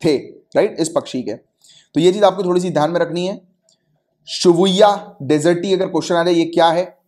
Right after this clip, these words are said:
तो आपको ध्यान में रखना है ये पक्षी है जो कि सत्तर मिलियन साल पहले हुआ करती थी इस धरती पे। अब बताया जा रहा है कि चाइन-, चाइना के रॉकेट का मलबा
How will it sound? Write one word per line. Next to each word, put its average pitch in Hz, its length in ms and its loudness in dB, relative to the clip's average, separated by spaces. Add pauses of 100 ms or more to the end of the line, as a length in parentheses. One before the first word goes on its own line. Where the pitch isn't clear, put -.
तो 143 80 2
आपको 143 220 0
ध्यान 143 180 -2
में 156 80 -4
रखना 147 200 -4
है 156 60 -4
ये 196 80 0
पक्षी 170 400 -4
है 208 80 0
जो 175 100 -4
कि 165 80 -6
सत्तर 170 300 -4
मिलियन 156 280 -4
साल 147 160 -2
पहले 131 200 -4
हुआ 127 180 -4
करती 107 300 -10
थी - 160 -20 (340)
इस 127 120 -4
धरती 113 280 -8
पे। - 120 -12 (400)
अब 165 100 2
बताया 285 280 6
जा 302 60 4
रहा 196 80 8
है 208 60 2
कि 226 100 -6
चाइन-, 175 480 -2
चाइना 165 360 2
के 214 260 4
रॉकेट 151 440 2
का 196 160 4
मलबा 160 720 2